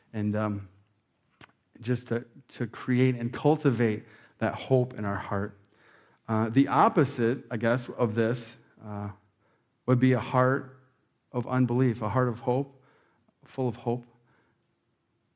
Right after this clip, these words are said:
And a heart of unbelief, I would think, would be the, uh, the kind of the polar opposite. It would be a, a negative imagination, a negative imagination. And, uh,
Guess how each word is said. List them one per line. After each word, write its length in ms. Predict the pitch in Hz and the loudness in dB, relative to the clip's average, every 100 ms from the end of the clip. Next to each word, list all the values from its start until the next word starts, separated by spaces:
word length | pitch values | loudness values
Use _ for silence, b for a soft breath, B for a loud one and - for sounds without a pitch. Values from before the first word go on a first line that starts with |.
| _ | _
And 120 | 113 104 | -4 -2
a 20 | |
heart 220 | 113 135 | 0 2
of 60 | 123 | 2
unbelief, 340 | 117 127 127 | 2 0 0
I 60 | 107 | 0
would 140 | 107 | -2
think, 220 | 117 113 | -2 -2
would 100 | 113 | -2
be 120 | 110 | 0
the, 160 | 107 110 | -2 -2
uh, 160 | 107 123 | -2 -2
the 460 | 113 107 - 120 | -6 -10 -8 -8
kind 200 | 117 117 | -4 -4
of 80 | 107 | -4
the 60 | - | 0
polar 240 | 139 113 | 0 0
opposite. 560 | 104 123 127 - 107 117 B B B | 0 -2 -4 -4 -6 -6 B B B
It 60 | 135 | 2
would 120 | 139 | 4
be 200 | 143 160 | 4 4
a, 240 | 135 143 - _ - | 0 -6 -6 _ 0
a 100 | 131 | 4
negative 640 | 123 139 151 123 117 117 | 6 4 4 2 0 -2
imagination, 880 | 120 123 123 120 123 135 - 104 104 _ _ _ - | -2 0 2 2 0 0 -4 -12 -14 _ _ _ -4
a 60 | |
negative 400 | 117 120 123 120 | -2 0 0 0
imagination. 800 | 113 113 113 101 104 101 - 101 - _ b b b b b b _ | 0 0 -2 -4 -6 -6 -8 -12 -14 _ b b b b b b _
And, 220 | 117 107 107 | -4 -2 0
uh, 220 | 107 | -2